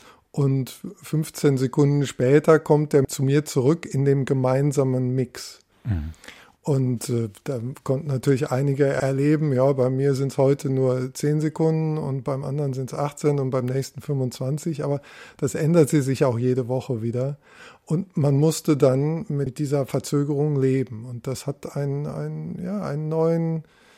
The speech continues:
Speaker 1: ein neues Hören, ein neues Zuhören, ein neues Zeitverständnis mit sich gebracht, das die Leute aber sehr, sehr geschätzt haben, die Mitspielenden.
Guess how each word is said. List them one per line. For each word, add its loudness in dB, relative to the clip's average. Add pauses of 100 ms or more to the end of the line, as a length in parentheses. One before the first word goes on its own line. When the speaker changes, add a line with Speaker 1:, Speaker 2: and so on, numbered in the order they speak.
(380)
Speaker 1:
ein -2
neues 2
Hören, 8
ein -2
neues -2
Zuhören, 2
ein -4
neues -6 (200)
Zeitverständnis -4 (120)
mit -4
sich -10
gebracht, -10 (720)
das 0
die 0
Leute 6
aber 2
sehr, 2
sehr 2
geschätzt -4
haben, -2
die -12
Mitspielenden. -12